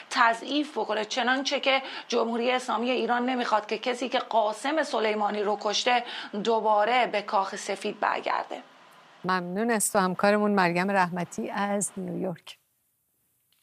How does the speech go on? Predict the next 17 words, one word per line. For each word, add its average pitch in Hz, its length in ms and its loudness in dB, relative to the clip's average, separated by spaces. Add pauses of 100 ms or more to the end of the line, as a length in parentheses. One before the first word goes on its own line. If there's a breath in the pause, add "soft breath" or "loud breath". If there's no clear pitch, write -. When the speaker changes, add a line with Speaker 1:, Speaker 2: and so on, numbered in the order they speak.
(480 soft breath)
Speaker 2:
به 254 80 4
گزارش 285 400 2
آکسیوس، 247 580 0
رهبران 208 640 2
دموکرات 190 640 0
کنگره 160 600 0
نگران 175 640 0
از 160 200 -6
دست 160 360 -2
دادن 170 300 -6
کنترل 165 500 -6
سنا 180 560 -4
و 190 120 -4
شکست 175 400 -6
در 151 120 0
انتخابات 151 520 -6
عمومی 165 500 -6